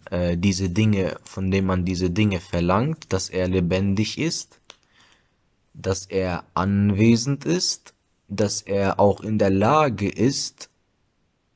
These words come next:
äh, diese Bitte zu erfüllen und dass man verinnerlicht, dass er nur ein Mittel ist. Genau. Und sechstens, die Opferung.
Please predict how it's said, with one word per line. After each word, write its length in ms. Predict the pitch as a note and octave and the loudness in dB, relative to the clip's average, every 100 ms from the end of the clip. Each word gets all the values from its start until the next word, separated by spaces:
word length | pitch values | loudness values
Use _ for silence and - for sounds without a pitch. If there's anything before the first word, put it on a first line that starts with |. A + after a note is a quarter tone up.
| _ _ _ _ _ _ _ _ _ _ _ | _ _ _ _ _ _ _ _ _ _ _
äh, 420 | - F#2 F#2+ F#2 F2+ | 0 2 4 2 2
diese 320 | F#2+ F#2 G2 | 0 0 0
Bitte 400 | F#2 A#2 G#2+ F#2+ | -2 -2 -4 -4
zu 220 | - F#2 | -8 -12
erfüllen 540 | - - A#2 D#3+ E3 - _ - _ | -14 -6 -4 -2 -6 -10 _ -20 _
und 300 | G#2+ D3+ D#3+ | 2 2 2
dass 200 | B2 - | -2 -2
man 180 | A2 G#2+ | -4 -4
verinnerlicht, 1160 | - - F#2+ A2 B2+ C3 C3 D3+ F3 - - - | -4 -8 -6 -2 0 2 2 0 -4 -12 -16 -8
dass 280 | D#2+ F#2+ - | -2 -2 -2
er 140 | F#2+ | -2
nur 360 | G2 G#2+ A#2+ - | 2 2 2 0
ein 320 | G#2 G2+ G2 | -2 0 4
Mittel 360 | G#2+ A2 F#2 D2 | 2 0 -6 -6
ist. 440 | C#2+ - - - _ _ _ _ _ _ _ _ _ _ _ _ _ - _ _ _ _ _ _ _ - - - _ _ _ _ _ _ _ _ _ - - | -6 -6 -8 -20 _ _ _ _ _ _ _ _ _ _ _ _ _ -20 _ _ _ _ _ _ _ -20 -20 -20 _ _ _ _ _ _ _ _ _ -20 -4
Genau. 460 | F#2+ F2+ D#2+ D2 - - - _ - | 0 2 0 -2 -14 -20 -20 _ -4
Und 400 | A2 B2 B2+ - | 0 0 -2 -10
sechstens, 960 | F#2 F2+ B2+ - - - B2 B2 - - | -8 0 0 -2 -10 -8 -8 -6 -8 -10
die 400 | F#2+ G2 G2+ - | -6 0 0 2
Opferung. 800 | A2 - - E2 D#2 D#2 D#2 | 0 0 -10 -8 -4 -4 -6